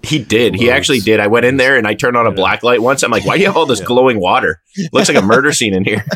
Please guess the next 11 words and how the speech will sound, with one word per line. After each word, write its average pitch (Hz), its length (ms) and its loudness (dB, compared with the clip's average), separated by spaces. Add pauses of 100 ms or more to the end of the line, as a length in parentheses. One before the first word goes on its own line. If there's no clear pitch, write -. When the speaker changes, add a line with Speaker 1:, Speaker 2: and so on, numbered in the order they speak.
(180)
Speaker 2:
<laughs> - 300 -14
He's 104 100 -20
just - 180 -16
trying 127 200 -4
to 113 60 -8
grow 107 180 -6
the 98 80 -10
sea 104 160 -10
monkeys, 92 360 -14
Chris. 95 300 -14 (540)
Um, 131 500 -2